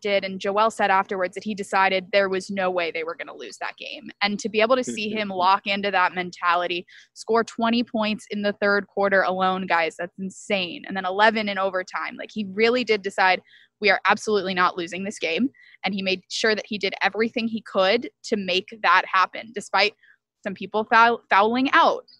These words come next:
Speaker 1: missing a lot of people for the health and safety protocols. And he gave props to his teammates post-game and said,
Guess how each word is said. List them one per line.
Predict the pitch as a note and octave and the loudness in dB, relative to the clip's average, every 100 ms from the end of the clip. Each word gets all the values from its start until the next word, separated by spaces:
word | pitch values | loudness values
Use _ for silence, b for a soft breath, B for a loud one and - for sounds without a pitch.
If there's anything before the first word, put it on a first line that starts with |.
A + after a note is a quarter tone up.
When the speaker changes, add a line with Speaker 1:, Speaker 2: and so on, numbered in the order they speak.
| _ - | _ -16
Speaker 1:
missing | G3 G#3 C4 - A#3+ F3+ | -6 0 0 4 2 2
a | - | -2
lot | G3 B3 C4+ D4 | 2 4 4 2
of | C#4 | -2
people | - C#4+ - G3 D#3+ | -2 -4 -2 -2 -4
for | - G3 | -6 -4
the | |
health | G3 G3+ G3+ | 0 -2 -2
and | G#3+ | -2
safety | C4 C4+ A#3 | 0 0 -2
protocols. | G3+ F3+ - - - | -2 -2 -2 -8 -8
And | G#3 F#3+ | -10 -10
he | - | -2
gave | A3+ B3+ B3+ | 6 6 4
props | B3+ A3+ C#4 - - | 2 4 4 -2 -4
to | A#3 | -2
his | A3 | -2
teammates | - G3+ G3 G3+ A3 | -4 -4 -2 -2 -2
post-game | - G3 F#3+ - F#3+ G3 | 0 0 0 -4 -4 -4
and | F#3+ | -2
said, | G3+ G3 | 2 2